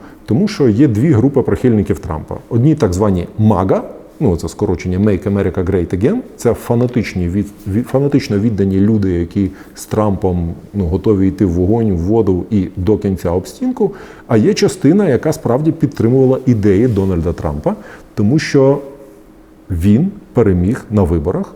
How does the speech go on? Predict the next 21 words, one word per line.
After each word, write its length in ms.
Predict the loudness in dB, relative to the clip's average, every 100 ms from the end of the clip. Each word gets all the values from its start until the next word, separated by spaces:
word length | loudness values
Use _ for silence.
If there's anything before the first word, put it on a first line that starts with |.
| -2
він 220 | 0 2
переміг 340 | 2 2 2 -2
абсолютно 600 | -4 -2 -2 -2 -4 -4 -4
законно, 680 | -2 -2 -2 -2 -2 -2 -6 -14 -8 -2
і 120 | 0
він 180 | 2 2
переміг 520 | 2 4 2 0 -4 -4
з 120 | -2
дуже 360 | 0 0 0 -4 -6
простою 540 | -4 -4 -2 -2 -2 -4 -4
ідеєю. 440 | 0 0 0 -6 -12 -18 -12 0
Треба 380 | 2 2 0 -4
щось 420 | -8 -4 -2 -4 -10
змінювати. 580 | -4 -2 -2 -6 -10 -14 -20 -20 -20 -20 -20 -20 -20 -8 0
Річ 200 | 2 2
у 60 |
тому, 240 | 2 2 2
що 280 | 2 0 0 -2
чим 200 | 0 2
далі 300 | 2 2 4
ми 220 | 2